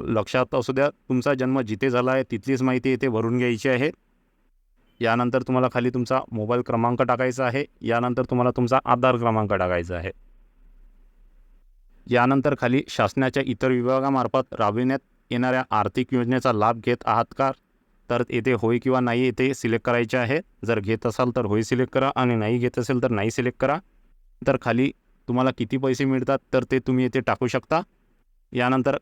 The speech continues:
खाली वैवाहिक स्थिती विचारली आहे तर ते येथे सिलेक्ट करून घ्या. अविवाहित महिला आहात की विवाहित महिला आहात, विधवा, परित्यक्त्या, निराधार, घटस्फोटित, तर येथे ऑप्शन सिलेक्ट करून घ्यायचा आहे.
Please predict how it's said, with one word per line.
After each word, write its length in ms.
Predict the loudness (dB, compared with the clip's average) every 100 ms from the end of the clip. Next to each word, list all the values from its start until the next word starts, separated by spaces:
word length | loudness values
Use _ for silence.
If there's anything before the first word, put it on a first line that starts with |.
| -8
खाली 340 | -2 0 0 -2
वैवाहिक 480 | -2 -2 0 0 0
स्थिती 440 | -4 _ -8 -2 -2
विचारली 420 | 0 0 2 0
आहे 240 | 2 -2 -4 _
तर 120 | -6 -4 0
ते 120 | 0
येथे 200 | 2 -2
सिलेक्ट 320 | 0 -2 0
करून 220 | 0 2
घ्या. 200 | 2 0 -2 _ _ _ _ _ _ _ -2
अविवाहित 640 | 2 2 2 2 2 0
महिला 260 | 0 2 2
आहात 200 | 2 0 _ _
की 100 | -2
विवाहित 480 | 0 2 0 0 -2
महिला 240 | 0 2
आहात, 220 | 2 0 -2 _ _ _ -4
विधवा, 400 | -2 0 0 0 -4 _ -2
परित्यक्त्या, 640 | 0 0 -2 -2 0 0 -2
निराधार, 520 | -4 0 0 2 0 -2
घटस्फोटित, 760 | -4 -2 0 0 -2 0 -2 -2 -4
तर 100 | -2
येथे 360 | -2 -2 -4 -4 _
ऑप्शन 300 | -6 -2 -4
सिलेक्ट 320 | -2 -2 0
करून 240 | 0 0 2
घ्यायचा 300 | 0 2 0
आहे. 180 | 0